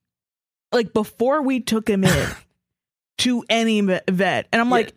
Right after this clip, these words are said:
Speaker 1: "I mean, I guess he's better." And then she's like, "Okay, good."
Speaker 2: <laughs>
Speaker 1: And I'm like,
Speaker 2: Problem solved.
Speaker 1: "No, he needs to come in. Like, he's, you know."
Speaker 2: Yeah, probably.
Speaker 1: And then she, on a whim,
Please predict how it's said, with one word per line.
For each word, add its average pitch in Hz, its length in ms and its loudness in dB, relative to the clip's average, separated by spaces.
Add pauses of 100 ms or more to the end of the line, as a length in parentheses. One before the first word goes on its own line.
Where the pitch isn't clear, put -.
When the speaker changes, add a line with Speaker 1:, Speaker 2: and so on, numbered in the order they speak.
Speaker 1:
"I 294 80 2
mean, 381 240 0
I 262 100 0
guess 208 420 0
he's 339 220 0
better." 226 400 0
And 214 240 0
then 202 160 0
she's 196 240 -2
like, 202 180 -2 (140)
"Okay, 302 240 0
good." 240 420 0 (880)
Speaker 2:
<laughs> 185 80 2 (240)
Speaker 1:
And 269 140 2
I'm 262 100 0
like, 247 180 2 (300)
Speaker 2:
Problem 233 300 4
solved. 294 320 2
Speaker 1:
"No, 277 680 2
he 277 220 0
needs 392 260 -2
to 269 120 0
come 220 280 0
in. 277 400 0 (220)
Like, 202 300 0
he's, 240 320 0
you 269 100 2
know." 233 80 2
Speaker 2:
Yeah, 190 220 2
probably. 123 680 0
Speaker 1:
And 269 200 0
then 277 160 0
she, 320 420 -2
on 233 140 0
a 185 60 0
whim, 170 680 -2